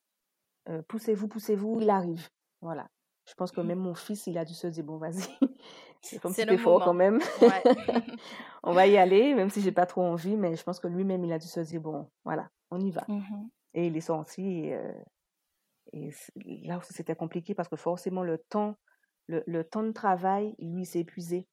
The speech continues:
Speaker 2: Mhm.
Speaker 1: Il s'est épuisé, donc fallait le mettre directement, euh, sous, sous aide respiratoire.
Speaker 2: Mhm.
Speaker 1: Et, euh, et moi, entre-temps, ben, je, là, j'ai un trou noir, je ne sais plus si,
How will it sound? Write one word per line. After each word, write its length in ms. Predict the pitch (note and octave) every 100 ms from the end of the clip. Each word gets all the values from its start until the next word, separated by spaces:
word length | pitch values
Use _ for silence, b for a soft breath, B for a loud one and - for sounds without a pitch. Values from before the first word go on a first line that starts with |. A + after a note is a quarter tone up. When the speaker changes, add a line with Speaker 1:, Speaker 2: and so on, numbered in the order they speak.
| _ _ _ _ A3
Speaker 2:
Mhm. 460 | G#3 G3 A3 G#3+ _ _ _ -
Speaker 1:
Il 80 | D#3+
s'est 140 | E3
épuisé, 360 | E3+ - E3 F3+
donc 120 | E3
fallait 180 | D#3 E3
le 80 | E3+
mettre 180 | D#3 D3+
directement, 680 | D#3 F3 F#3 - E3+ E3+ E3 D#3+
euh, 320 | D3 C#3+ C#3 - _ _
sous, 640 | _ - - E3+ E3 E3 E3
sous 260 | - F3 E3
aide 160 | E3
respiratoire. 720 | D#3+ D#3 D#3+ D3+ - E3+ F#3 B3+ _ _ -
Speaker 2:
Mhm. 420 | G#3+ G3+ G#3 A3 - _ _ _ _ _ _ _ _ -
Speaker 1:
Et, 200 | E3+ E3+
euh, 200 | D#3+ D#3+
et 120 | E3
moi, 160 | E3+ F3
entre-temps, 460 | F3+ F3 E3 F3
ben, 220 | F#3 D#3+ D#3+
je, 400 | D#3+ D#3 C#3+ C#3+
là, 360 | D#3+ E3 F#3
j'ai 100 | G#3
un 40 | G3+
trou 180 | - G3+
noir, 220 | F3 G3
je 80 | F#3
ne 60 |
sais 140 | - F3+
plus 260 | - F#3
si, 560 | G3+ F#3+ F3 E3+ D#3+